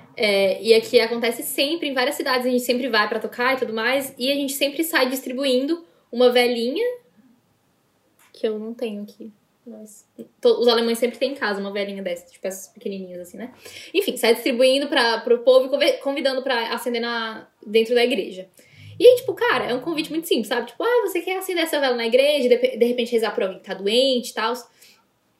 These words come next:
A gente saiu pra convidar. E nessa semana tava rolando uma feira, n-, não era feira de Natal, era um, uma feira, assim, feira de rua, de noite. E tinha muita gente, muita gente na rua, e era uma rua, assim, que tinha bares e tals.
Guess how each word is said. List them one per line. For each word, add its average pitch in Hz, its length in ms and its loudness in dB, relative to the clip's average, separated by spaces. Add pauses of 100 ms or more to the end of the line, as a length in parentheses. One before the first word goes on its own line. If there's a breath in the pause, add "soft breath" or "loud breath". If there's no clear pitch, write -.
(140)
A 254 100 2
gente 254 160 2
saiu 320 340 0
pra 302 140 -4
convidar. 262 540 -4 (640 soft breath)
E 285 500 6 (380)
nessa 320 300 0
semana 277 300 -2
tava 247 180 4
rolando 247 400 6
uma 247 160 2
feira, 208 600 4 (120)
n-, 214 200 -14 (200)
não 226 160 -4
era 277 120 0
feira 277 180 -2
de 262 100 -4
Natal, 233 400 -4
era 208 140 -2
um, 214 180 -8
uma 539 240 -8
feira, 220 300 4
assim, 196 240 -8
feira 220 180 2
de 233 160 -2
rua, 214 400 2
de 226 140 0
noite. 208 480 -2 (480 loud breath)
E 247 120 4
tinha 269 220 0
muita 320 340 4
gente, 262 280 2
muita 262 180 0
gente 269 240 -4
na 262 120 -2
rua, 233 320 6
e 220 100 4
era 208 140 0
uma 220 160 -2
rua, 220 180 -4
assim, 220 160 -6
que - 140 -14
tinha 220 140 -4
bares 196 720 -2
e 220 60 -8
tals. 196 400 -8